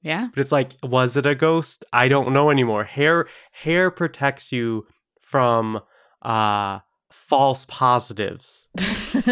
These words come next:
Speaker 2: on your, on how haunted your house is. So now we've got another problem trying to figure out if my house is haunted, because now I'm just like, any slight change in the wind and the A C and the heating system makes me feel like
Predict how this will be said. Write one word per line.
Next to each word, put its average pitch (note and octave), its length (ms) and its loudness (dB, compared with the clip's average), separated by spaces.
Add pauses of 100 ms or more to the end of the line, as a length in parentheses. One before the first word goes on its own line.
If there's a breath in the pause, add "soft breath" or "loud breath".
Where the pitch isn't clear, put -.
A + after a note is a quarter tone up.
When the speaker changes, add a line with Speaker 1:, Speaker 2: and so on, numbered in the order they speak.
(300)
Speaker 2:
on C3 580 2
your, A#2+ 400 0
on B2 200 4
how C3+ 300 2
haunted A#2+ 420 -2
your G#2+ 100 -2
house G2+ 260 -4
is. - 140 -12
So B2+ 160 0
now C3 320 2
we've C3+ 180 -4
got A#2+ 200 0
another A2+ 300 -2
problem G#2 360 -8
trying A2 200 -6
to G2+ 60 -10
figure A2 200 -8
out - 220 -8
if G#2+ 140 -10
my - 140 -8
house - 380 -12 (400)
is - 200 -8
haunted, - 460 -12
because G#2+ 260 -14
now A2 240 0
I'm G2+ 140 -4
just F#2 200 -12
like, - 320 -12 (460)
any C3 420 2
slight A#2+ 720 -4 (420)
change B2 520 0
in A#2 140 0
the A2+ 100 -2
wind A2 440 0
and G#2+ 140 -4
the A2 140 -6
A A2+ 140 -2
C G#2+ 460 -6
and G#2 160 -6
the G#2 40 -10
heating G#2 440 -8
system G#2 420 -10
makes G#2 260 -6
me G#2 140 -8
feel G#2+ 300 -6
like G2 260 -14